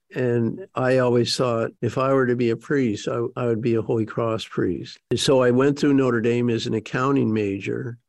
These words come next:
but a-, about in the middle of my junior year, I began to think,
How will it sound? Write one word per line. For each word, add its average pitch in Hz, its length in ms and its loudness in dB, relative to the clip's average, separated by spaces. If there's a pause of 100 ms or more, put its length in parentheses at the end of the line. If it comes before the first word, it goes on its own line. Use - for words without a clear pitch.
(120)
but 127 200 2
a-, - 380 -2
about 120 400 0
in 113 200 2
the 110 120 0
middle 131 380 0
of 127 60 0
my 110 240 0
junior 120 500 0
year, 117 760 -2 (320)
I 117 60 -6
began 113 480 0
to 113 80 -2
think, 107 520 -6